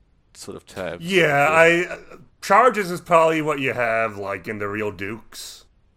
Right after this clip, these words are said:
Speaker 2: They're like, or, or, like, a charger, right? I guess, like, the, the,
Speaker 1: Yeah.
Speaker 2: the, the old hats that have been in this
Speaker 1: Mm-hmm.
Speaker 2: shit for, like, fucking decades. And partially just 'cause
Speaker 1: Yeah.
Speaker 2: it's an old term, partially 'cause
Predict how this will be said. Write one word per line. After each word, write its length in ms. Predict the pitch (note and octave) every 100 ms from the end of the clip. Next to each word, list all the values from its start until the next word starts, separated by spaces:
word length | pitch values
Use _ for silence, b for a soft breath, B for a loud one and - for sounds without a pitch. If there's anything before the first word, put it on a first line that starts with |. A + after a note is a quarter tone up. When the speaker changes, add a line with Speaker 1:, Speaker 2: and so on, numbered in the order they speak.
| _ _ _ _ _ _
Speaker 2:
They're 120 | - G2+
like, 200 | F#2 F#2+
or, 80 | C3+
or, 480 | C#3+ D3 F3 F3+ F3+
like, 160 | E3 -
a 60 |
charger, 500 | C#3 - F3 D3 G#2 F2+
right? 320 | A2 A#2 -
I 120 | A2
guess, 300 | A2+ A#2 - _ _ _ _
like, 160 | B2 A2+
the, 320 | G#2+ F#2+ F2 - _ _
the, 140 | C#3+
Speaker 1:
Yeah. 80 | C3+
Speaker 2:
the, 100 | C3+
the 200 | C3+ D3
old 280 | D#3 D3+ D3+
hats 640 | C3 B2 G#2 - - - _ _ _ _ _ -
that 300 | G#2+ G#2 G2
have 160 | G#2
been 180 | F#2+ A2
in 180 | A2 G#2
this 140 | G2+
Speaker 1:
Mm-hmm. 80 | -
Speaker 2:
shit 200 | A#2 G2
for, 160 | - G2
like, 180 | F2+
fucking 280 | G2 G2 G#2+
decades. 580 | F#2+ F2 G#2 E2+ F2+ - _ _ _ _ _ _ _ _ _
And 220 | A2+ G#2
partially 340 | A#2 E3 D#3+ D#3
just 200 | B2+ G2+
'cause 100 | C#3+
Speaker 1:
Yeah. 40 |
Speaker 2:
it's 100 | A2+
an 100 | A#2+
old 220 | A2 A2+
term, 340 | - A2 G#2+ G#2
partially 480 | G#2 G#2 - A2+ G2+
'cause 500 | A2 G2 F#2 F2